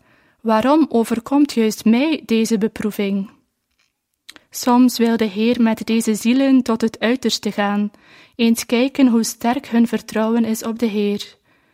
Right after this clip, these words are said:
Hij die leeft en heel nabij is. Vaak moeten wij doorheen een grote duisternis gaan. Met Job kunnen we zeggen: "De Heer geeft, de Heer neemt,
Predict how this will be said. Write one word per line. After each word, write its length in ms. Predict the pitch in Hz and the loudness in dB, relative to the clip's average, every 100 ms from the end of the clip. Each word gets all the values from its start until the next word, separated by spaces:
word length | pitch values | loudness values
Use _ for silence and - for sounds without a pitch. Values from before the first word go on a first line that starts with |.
| _ _ | _ _
Hij 260 | - 220 226 | -8 -2 0
die 160 | 220 | 0
leeft 500 | 220 226 254 - - | 0 0 -2 -4 -10
en 180 | - 214 | -4 -2
heel 260 | 208 220 247 | 0 0 2
nabij 400 | 220 202 233 262 | 2 0 -2 -2
is. 500 | 208 208 - - - _ _ _ _ _ _ _ _ _ | -4 -6 -8 -16 -20 _ _ _ _ _ _ _ _ _
Vaak 360 | 220 220 226 | -4 -2 0
moeten 340 | 233 226 240 220 | 2 2 2 2
wij 100 | 220 | 2
doorheen 420 | 226 226 214 233 | 0 -2 0 0
een 140 | 226 | 0
grote 420 | 202 233 254 262 233 | 0 0 0 0 0
duisternis 680 | 208 208 - 214 214 208 | 0 -2 -2 -2 -2 -2
gaan. 400 | - 214 208 208 - _ _ _ _ _ - | -6 -6 -2 -4 -6 _ _ _ _ _ 0
Met 260 | 226 226 | 0 0
Job 320 | 240 262 269 | 0 -2 -2
kunnen 260 | - 240 233 | -2 0 2
we 100 | 214 | 0
zeggen: 520 | 208 214 208 226 214 - - - _ | -2 -4 -2 -2 -2 -4 -20 -20 _
"De 80 | 214 | -4
Heer 360 | 196 220 262 | 0 0 0
geeft, 600 | - 220 214 220 - - - | -2 -2 -2 -2 -6 -16 -4
de 80 | 220 | -4
Heer 420 | 185 220 254 233 | 0 0 0 0
neemt, 500 | 202 202 202 208 | 0 0 -2 -4